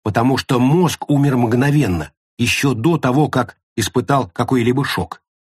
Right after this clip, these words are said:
Ну что ж, зато всем все понятно, током ударило, с кем не бывает. Через два дня некролог в «Ленинградской правде», в пять строчек.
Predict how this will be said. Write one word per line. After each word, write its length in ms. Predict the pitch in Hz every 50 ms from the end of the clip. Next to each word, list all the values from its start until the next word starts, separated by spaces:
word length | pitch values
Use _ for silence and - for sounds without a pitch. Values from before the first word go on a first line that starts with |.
| _ _ _ _ _
Ну 140 | - 208 220
что 260 | - - - 120 92
ж, 200 | - - - - _ _ _ _ _ _ _ _ _ _
зато 320 | - 120 117 - - 208 190
всем 280 | - - - 208 190
все 200 | 170 - - 175
понятно, 640 | - 165 143 123 120 117 110 - - 110 104 92 - _ _ _ _
током 360 | - 180 170 - - 151 151
ударило, 580 | 147 139 139 135 131 127 127 123 123 117 113 - _ _ _
с 60 | -
кем 180 | - 202 190 156
не 80 | 127
бывает. 480 | 117 104 104 95 92 80 76 - - - _ _ _ _ _ _ _ _ _ _ _ _ _
Через 360 | - - 123 120 123 113 92
два 260 | 87 101 123 131 123
дня 340 | 98 110 135 147 151 143 - _ _ _ _
некролог 600 | - 113 120 - 127 139 139 131 131 117 95 - -
в 40 | 101
«Ленинградской 600 | 107 107 110 110 107 98 107 101 92 - - 113
правде», 500 | 92 - 104 92 - - - - - - _ _ _ _ _ _
в 120 | - -
пять 220 | - 107 113 -
строчек. 580 | - - - - 110 90 85 - - - - -